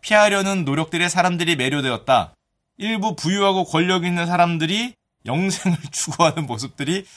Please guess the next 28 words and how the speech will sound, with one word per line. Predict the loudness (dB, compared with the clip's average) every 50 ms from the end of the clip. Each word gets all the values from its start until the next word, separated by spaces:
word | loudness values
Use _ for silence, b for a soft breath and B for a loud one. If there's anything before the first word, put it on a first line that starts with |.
| b b b
어, | -12 -8
잡히긴 | -6 -8 -4 -2 0 2 2 2
했죠. | 2 0 2 2 2 2 2 -2 _ _ _
왼쪽에 | -4 -2 -2 0 0 2 2
있는 | 2 2 2 -2
거는 | -2 -2 -2 -2
그 | 0 0 0 -2 -4 -6 -8 -4
엔에이치 | -2 -2 -2 -2
컬드 | 0 -2 0 0
영상 | 0 0 -2 -4 -4
보시면 | -4 -6 -6 -4 -6
있습니다. | -6 -6 -8 -8 -4 -2 0 0 0 0 -2 -4 _ _
두 | _ -4 -2
분이 | 0 0 0 0
대화를 | 2 4 4 6 6 4
하시는데 | 4 0 -2 0 2
영생을, | 2 2 2 2 0 0 0 0 0 -2
대화를 | -2 -2 -2 -2 0
나누시더라고요. | 0 0 0 -2 -8 -10 -8 -6 -6 -6 -6 -8 -10 -10 -12 _ _ _ _
이런 | 0 4 4 4 4
것 | 4 2
때문에 | 0 -2 -2 0 2 2 2 2 0 _ _ _ -16
이제 | -16
서구에서 | -14 -10 -10 -8 -6 -6 -8 -8 -8
이제 | -10 -14
바이오 | -14 -12 -12 -10 -8 -6 -8
해킹이라는 | -8 -10 -12 -12 -10 -8 -8 -8
모습이 | -10 -12 -14 -12 -12 -12 -12